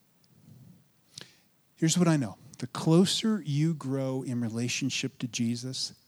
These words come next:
your primary relationship, the more you will be an available friend.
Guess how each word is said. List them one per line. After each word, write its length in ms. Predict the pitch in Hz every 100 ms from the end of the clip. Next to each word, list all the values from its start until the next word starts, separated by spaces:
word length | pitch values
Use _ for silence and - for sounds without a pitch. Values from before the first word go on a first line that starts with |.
| _ _
your 100 | -
primary 520 | 120 - 127 131 131 131
relationship, 800 | 127 131 127 139 - 127 - - _ _ _ _ _ -
the 80 | 123
more 260 | 123 147
you 180 | 143 147
will 120 | 139
be 180 | 123 123
an 100 | 120
available 440 | 110 110 110 110 107
friend. 400 | - 107 107